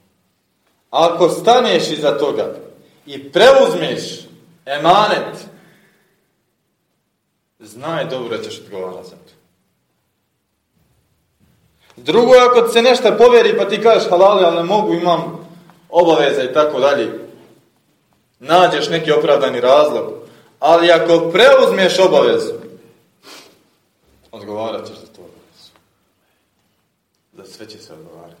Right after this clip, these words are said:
Allah, te barek ve taala, se utječemo od neispunjavanja emaneta. Kaže u hadisu kuci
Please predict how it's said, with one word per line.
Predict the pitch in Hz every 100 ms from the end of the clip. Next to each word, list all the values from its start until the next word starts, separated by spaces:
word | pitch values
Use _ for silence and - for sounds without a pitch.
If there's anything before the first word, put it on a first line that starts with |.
| _ _ _ _ 95
Allah, | 101 101
te | 95
barek | 98 92 -
ve | _
taala, | 92 90
se | - - _ _
utječemo | 104 104 - 95 95 98 _ _ _ _ _ _ _ 101
od | 104
neispunjavanja | 104 101 101 98 98 95
emaneta. | 90 87 87 _ _ _ _ _ _ _ _ _ _ _ _ _ _ _ _ _ _ _ _ _ _ _ _ _ _ _ _
Kaže | 160 - - 120 113 110
u |
hadisu | 113 117 120 - -
kuci | 117 113 110